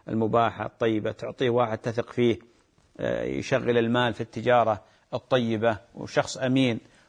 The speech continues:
بارك الله فيك. أم عبد الله من السعودية، آه، يعني تسأل تقول: "ما معنى خير الدعاء الحمد لله؟"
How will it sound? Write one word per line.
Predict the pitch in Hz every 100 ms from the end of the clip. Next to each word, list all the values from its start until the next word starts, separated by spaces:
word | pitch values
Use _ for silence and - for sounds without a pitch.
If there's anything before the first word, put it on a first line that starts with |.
| -
بارك | 147 147 -
الله | 139 110
فيك. | 92 - - _ _ _ _ _ _ _ _ _ _ _ _ _ -
أم | 185
عبد | 196 190
الله | 202
من | 185
السعودية، | 165 - 143 151 175 175 160
آه، | 143 - - - - - -
يعني | 160 127 131
تسأل | 131 180 - 139 127
تقول: | 139 - 139 131 123 117
"ما | 135 160
معنى | 156 131 131
خير | 127 - 143 123 135
الدعاء | 120 113 120 147 -
الحمد | 123 156 147 113
لله؟" | 104 98 95